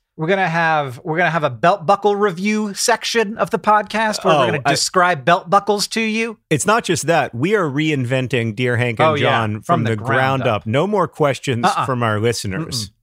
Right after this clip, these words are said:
Speaker 2: Now
Speaker 1: No,
Speaker 2: it
Speaker 1: we're only taking quest-, <laughs> questions from people who don't listen.
Speaker 2: Yes. We're taking every tweet by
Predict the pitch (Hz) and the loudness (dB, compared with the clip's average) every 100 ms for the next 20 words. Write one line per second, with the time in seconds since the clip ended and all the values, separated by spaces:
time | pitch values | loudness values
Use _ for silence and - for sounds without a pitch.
0 | - 123 160 190 170 131 120 156 160 143 | -4 0 2 2 0 -2 -2 0 0 2
1 | 185 190 240 254 226 226 220 196 190 - | 0 0 -2 0 0 0 -2 2 2 0
2 | - 196 - 190 - 208 180 165 165 175 | -12 -12 -2 0 0 -2 0 -2 -2 -2
3 | 165 135 131 175 185 139 113 - - 170 | -4 -4 0 0 0 -4 -12 -12 -10 -10
4 | - 139 147 92 - - - 139 147 202 | -2 0 2 0 -6 -14 -4 0 2 2
5 | 226 254 185 175 156 175 190 202 202 196 | 0 -2 -2 0 0 0 0 -2 -2 -2
6 | 185 170 - - - 165 135 117 _ 151 | -2 -4 -8 -10 -2 -2 -2 -6 _ -2
7 | 127 120 120 117 | 0 2 0 -2